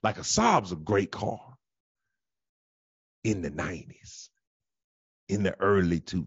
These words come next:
thousands. But to see a Saab in twenty twenty-two, you, it's, it's out of place.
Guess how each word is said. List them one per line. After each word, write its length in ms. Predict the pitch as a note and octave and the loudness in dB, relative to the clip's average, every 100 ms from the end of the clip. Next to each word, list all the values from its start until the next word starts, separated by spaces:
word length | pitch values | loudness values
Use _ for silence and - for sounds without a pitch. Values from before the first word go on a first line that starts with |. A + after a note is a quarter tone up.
| - | -6
thousands. 580 | - - - - - G#2 | -10 -10 -14 -20 -20 -10
But 160 | F#2 | -8
to 80 | E3 | -8
see 200 | - G#3+ | 0 2
a 40 | |
Saab 680 | C3+ F2+ C#3 C3+ C3 B2+ G#2 | 2 4 4 6 6 6 4
in 120 | F2 | -2
twenty 340 | - C3 B2 A2+ | 0 2 2 2
twenty-two, 500 | A#2+ A2+ G2+ B2+ A2+ | 2 2 2 2 4
you, 160 | B2+ B2+ | 4 2
it's, 260 | A#2+ - - | 0 -2 -4
it's 160 | A2 - | -4 -2
out 180 | D3 G3 | -2 -2
of 120 | D3 | -2
place. 540 | A#3 D4 - - - | -2 -2 -2 -10 -16